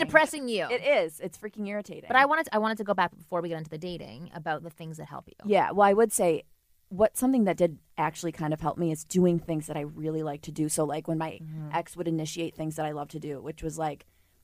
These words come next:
Speaker 2: really cheesy, but, like, I love going to, like, Six Flags. So doing something
Speaker 1: Not
Speaker 2: just
Speaker 1: cheesy,
Speaker 2: like
Speaker 1: that's awesome.
Speaker 2: Yeah,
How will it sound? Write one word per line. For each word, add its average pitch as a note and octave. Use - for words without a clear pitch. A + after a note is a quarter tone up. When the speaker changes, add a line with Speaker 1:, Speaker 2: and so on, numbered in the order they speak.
Speaker 2:
really G3
cheesy, G3+
but, D3+
like, F3
I F3
love E3+
going E3
to, E3+
like, D#3+
Six -
Flags. -
So A3+
doing B3
something C#4
Speaker 1:
Not G#3
Speaker 2:
just F#3+
Speaker 1:
cheesy, G3+
Speaker 2:
like F3+
Speaker 1:
that's D#3
awesome. D#3
Speaker 2:
Yeah, D#4+